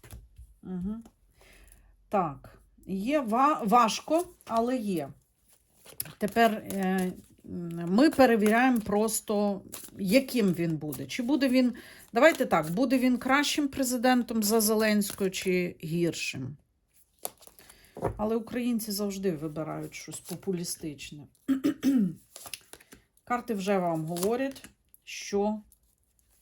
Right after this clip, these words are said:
ай, ну, якісь реформи він буде проводити, але більше, бачите, все в сторону грошей.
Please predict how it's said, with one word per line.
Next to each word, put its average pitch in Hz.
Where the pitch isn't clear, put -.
ай, 220
ну, 247
якісь 220
реформи 190
він 165
буде 147
проводити, 247
але 185
більше, 214
бачите, 185
все 214
в 214
сторону 185
грошей. 160